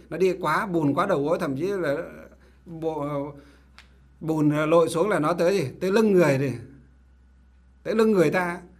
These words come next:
Thì cái đấy thì không thể gính bằng quang được, không thể gính bằng kẹp được. Mà người ta dùng bằng cái dây tre.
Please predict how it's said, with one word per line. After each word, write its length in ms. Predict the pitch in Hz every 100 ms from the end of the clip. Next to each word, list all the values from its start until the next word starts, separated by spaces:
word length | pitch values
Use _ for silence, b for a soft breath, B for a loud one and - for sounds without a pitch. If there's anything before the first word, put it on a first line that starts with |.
| b b b _
Thì 140 | 151
cái 140 | 151 208
đấy 140 | 214
thì 80 | 233
không 180 | 220 240
thể 180 | 180
gính 200 | 165 185
bằng 160 | 233 165
quang 220 | 208 220
được, 100 | 185
không 140 | 196 226
thể 340 | 175 247 214
gính 120 | 202
bằng 100 | 226
kẹp 220 | 175 185 170
được. 200 | 170 147 B B B B
Mà 80 | 131
người 160 | 135 165
ta 100 | 170
dùng 300 | 151 143 139
bằng 160 | 127
cái 100 | 151
dây 300 | 160 190 180 180
tre. 240 | 190 185